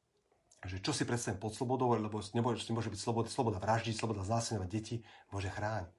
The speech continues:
To nie je sloboda, to je svojvôľa. A sloboda vraždiť znamená, že porušujete, e, prvý zákon slobody. Nemôžete robiť nič, čo ubližujete, čo ubližuje inému. A čokoľvek, ja som, dovolím si tvrdiť, že, že deväťdesiatdeväť percent sporov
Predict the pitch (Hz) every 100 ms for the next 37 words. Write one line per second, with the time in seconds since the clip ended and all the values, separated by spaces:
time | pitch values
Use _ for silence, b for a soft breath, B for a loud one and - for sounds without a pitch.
0 | _ - 110 - 98 92 85 87 107 113
1 | 98 82 78 - B B B - - 131
2 | 143 95 98 139 135 95 - - 104 113
3 | 120 117 90 - - 147 131 - 120 117
4 | - 104 98 B B B B 101 92 -
5 | 147 131 101 120 117 - 113 110 92 -
6 | - _ 104 120 120 117 117 92 98 120
7 | - 95 95 95 98 - - 95 92 95
8 | 92 87 78 78 _ B B B B -
9 | 95 95 - 156 131 117 110 110 - 98
10 | 95 - 95 120 131 113 - 107 120 104
11 | 107 95 B B B B - 92 92 98
12 | 98 92 90 120 127 117 95 110 101 -
13 | 107 104 - 98 98 b b b b -
14 | - - 151 160 101 110 131 -